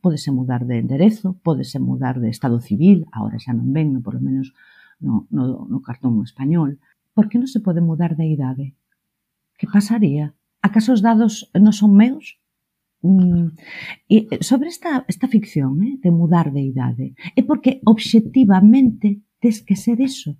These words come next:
Pois eso tamén se podería aplicar para o sexo de nacimento e conseguimos, eh, xa non aplicalo. Por iso eu vexo moi necesario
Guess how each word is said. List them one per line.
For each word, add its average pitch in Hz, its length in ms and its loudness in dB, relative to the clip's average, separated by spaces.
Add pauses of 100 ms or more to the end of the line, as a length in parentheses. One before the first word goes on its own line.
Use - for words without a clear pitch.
Pois 156 160 -8
eso 175 240 -4
tamén 170 240 0
se 165 80 -2
podería 143 320 -2
aplicar 135 480 -4
para 143 160 -2
o 139 80 -6
sexo 135 320 -8
de 131 80 -6
nacimento 135 720 0 (240)
e - 160 4
conseguimos, 151 800 2 (320)
eh, 131 240 -4
xa 160 160 -2
non 147 160 -2
aplicalo. 143 480 -4
Por 202 160 0
iso 370 240 -10
eu 214 160 4
vexo 202 240 2
moi 190 80 4
necesario 156 640 -2